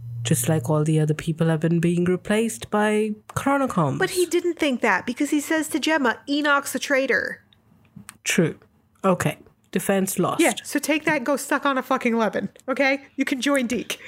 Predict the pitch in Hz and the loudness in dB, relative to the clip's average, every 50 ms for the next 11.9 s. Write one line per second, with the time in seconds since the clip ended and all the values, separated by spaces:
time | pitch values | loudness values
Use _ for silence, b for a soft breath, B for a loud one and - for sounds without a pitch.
0 | B B B - 226 233 233 - - 277 254 247 240 - - 254 220 180 175 208 | B B B -2 -2 -2 0 0 0 0 0 0 -2 0 0 0 0 0 0 -2
1 | 180 - - _ _ _ _ _ _ _ _ _ _ _ - 269 233 240 247 233 | -4 -4 -10 _ _ _ _ _ _ _ _ _ _ _ -4 0 0 2 2 2
2 | 247 240 196 247 226 - 240 180 214 196 - 233 247 240 - 220 175 143 - - | 2 2 2 2 0 0 0 2 0 0 2 0 -2 0 0 0 0 -2 -4 -10
3 | _ _ _ _ _ B B B B B B B B B B _ - B B 539 | _ _ _ _ _ B B B B B B B B B B _ -4 B B -2
4 | B B B B B B B - 262 254 - 214 175 175 202 202 196 - 220 220 | B B B B B B B -2 -2 0 2 0 2 2 0 -2 0 0 2 2
5 | 254 269 240 220 185 180 170 165 165 180 220 262 320 359 - - - B B B | 2 2 2 2 2 2 2 2 4 4 2 2 0 -2 -6 -10 -12 B B B
6 | B B B - 220 226 214 269 277 269 226 208 208 214 208 190 165 165 170 175 | B B B -2 0 0 2 2 0 2 2 2 2 4 2 2 2 2 2 0
7 | 170 175 190 190 180 185 160 - - - - - - - 196 185 185 180 170 - | 0 0 2 2 2 2 -2 -4 -6 -2 0 0 2 2 2 2 2 0 0 2
8 | 165 165 156 151 151 - 170 160 165 185 185 175 165 147 139 - - 151 151 170 | 2 2 2 2 0 0 0 2 2 2 2 2 2 0 0 0 2 4 4 4
9 | - 269 233 - - 202 165 - - 175 202 240 254 247 - 285 269 269 262 269 | 4 2 0 2 0 0 0 2 2 2 2 0 -2 -2 0 0 0 0 0 -2
10 | 269 233 - _ 220 196 202 220 240 240 226 220 214 214 214 - - 220 196 196 | -4 -6 -6 _ -4 0 2 2 2 2 2 2 0 0 -2 -2 0 2 2 2
11 | 196 196 196 - - 208 202 190 196 - - - - 233 233 240 233 254 | 2 2 0 0 0 0 0 0 -2 -6 -6 -2 0 0 2 2 4 4